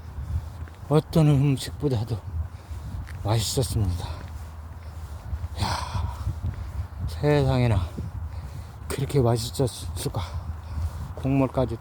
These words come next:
딱 먹고, 그들이 이제 그 다음 날부터 일일 일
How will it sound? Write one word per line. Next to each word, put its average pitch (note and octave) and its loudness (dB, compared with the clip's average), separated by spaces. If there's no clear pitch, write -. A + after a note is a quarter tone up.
딱 C#3 2
먹고, A#2 2
그들이 B2+ 6
이제 G#2+ 0
그 C3+ 2
다음 C#3+ 4
날부터 A#2 0
일일 C3 6
일 C#3 6